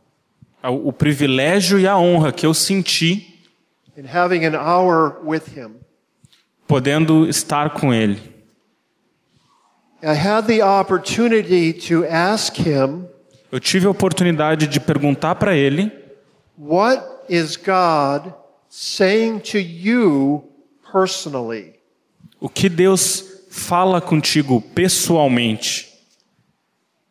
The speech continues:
Speaker 2: And his answer was very clear and very simple.
Speaker 1: E a resposta dele foi muito clara e muito simples.
Speaker 2: Oração.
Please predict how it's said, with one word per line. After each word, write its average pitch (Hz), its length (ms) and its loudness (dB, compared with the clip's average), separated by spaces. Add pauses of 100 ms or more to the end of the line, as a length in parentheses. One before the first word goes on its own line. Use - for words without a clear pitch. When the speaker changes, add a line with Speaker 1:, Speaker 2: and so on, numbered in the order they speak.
(380)
Speaker 2:
And 143 100 -18
his 147 280 -4
answer 180 460 -2
was 160 220 0
very 165 440 0
clear 202 600 0 (640)
and 147 120 -10 (100)
very 180 520 -2
simple. 131 520 -10 (480)
Speaker 1:
E 131 80 0
a 127 60 0
resposta 151 540 -2
dele 151 220 0
foi 147 240 0
muito 170 500 2
clara 156 760 -2
e 123 120 -2
muito 151 440 2
simples. - 720 -4 (260)
Speaker 2:
Oração. 135 760 -2